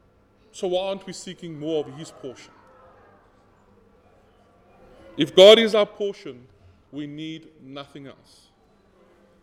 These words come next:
Second way to look after our hearts and examine our hearts is to examine our heart for His word. That's the shaping of your life.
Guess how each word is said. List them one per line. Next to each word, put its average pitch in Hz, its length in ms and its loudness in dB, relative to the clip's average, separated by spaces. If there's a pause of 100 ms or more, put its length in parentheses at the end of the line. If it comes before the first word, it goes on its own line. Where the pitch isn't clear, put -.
(300)
Second 226 460 -8
way 220 140 -2
to 208 80 -8
look 208 200 -12
after 202 340 -6
our 180 160 -6
hearts 185 160 -10
and 180 60 -12
examine 165 440 -10
our 165 120 -8
hearts 165 280 -12
is 165 120 -20
to 190 100 -16
examine 185 420 -12
our 196 160 -8
heart 180 340 -8
for 180 120 -14
His 156 240 -20
word. 143 420 -14 (1800)
That's 165 300 -10
the 175 140 -16
shaping 175 680 -16
of 123 160 -20
your 113 140 -20
life. 107 200 -20